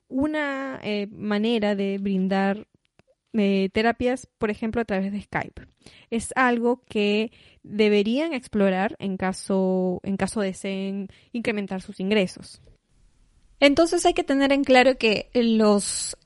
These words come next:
Speaker 2: los negocios que más van a prosperar o que se van a mantener son aquellos que dan servicios básicos, ¿no? de vida,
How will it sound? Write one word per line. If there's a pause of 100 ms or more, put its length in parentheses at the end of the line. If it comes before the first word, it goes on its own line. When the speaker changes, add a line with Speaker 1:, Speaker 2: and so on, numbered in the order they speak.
(280)
Speaker 2:
los
negocios
que
más
van
a
prosperar
o
que
se
van
a
mantener
son
aquellos
que
dan
servicios
básicos, (100)
¿no? (140)
de
vida,